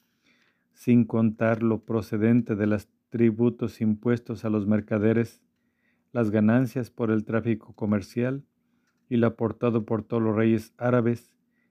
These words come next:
y los inspectores del país. El rey Salomón hizo doscientos escudos de gran tamaño en oro batido, seiscientos ciclos de oro batidos por cada escudo, y trescientos escudos de menor tamaño en oro batido,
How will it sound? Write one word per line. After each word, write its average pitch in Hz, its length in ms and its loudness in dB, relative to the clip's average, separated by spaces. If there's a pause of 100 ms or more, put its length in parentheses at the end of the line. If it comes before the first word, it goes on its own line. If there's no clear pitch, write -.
(140)
y 123 80 -2
los 120 260 0
inspectores 107 680 -2
del 101 140 -2
país. 104 520 -4 (1080)
El 113 120 0
rey 135 200 4
Salomón 127 540 2
hizo 127 220 -4
doscientos 120 800 -2
escudos 117 500 -2
de 110 80 2
gran 110 340 2
tamaño 110 360 2
en 107 100 2
oro 107 200 0
batido, 120 500 -4 (960)
seiscientos 127 800 0
ciclos 120 360 -2
de 110 80 2
oro 113 180 2
batidos 117 580 0
por 110 260 -8
cada 110 220 -2
escudo, 123 480 -6 (800)
y 120 80 -2
trescientos 127 760 0
escudos 120 480 0
de 113 80 4
menor 110 360 2
tamaño 113 440 2
en 110 100 2
oro 110 180 0
batido, 117 500 -4